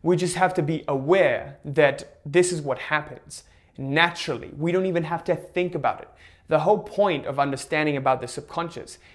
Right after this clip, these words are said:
is we look at the behaviors we don't even consciously think about. What are the thoughts we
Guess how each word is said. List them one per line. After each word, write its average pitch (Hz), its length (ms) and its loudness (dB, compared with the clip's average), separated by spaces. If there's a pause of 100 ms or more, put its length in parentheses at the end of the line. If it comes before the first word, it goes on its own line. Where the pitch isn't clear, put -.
is 147 140 -2
we 151 140 0
look 190 280 0
at 180 140 0
the 156 60 0
behaviors 147 580 0
we 143 220 -2
don't 156 200 0
even 143 240 -2
consciously 139 480 -10
think 139 220 -8
about. - 320 -8 (360)
What 185 320 4
are 185 80 4
the 165 120 2
thoughts 175 460 2
we 156 220 -2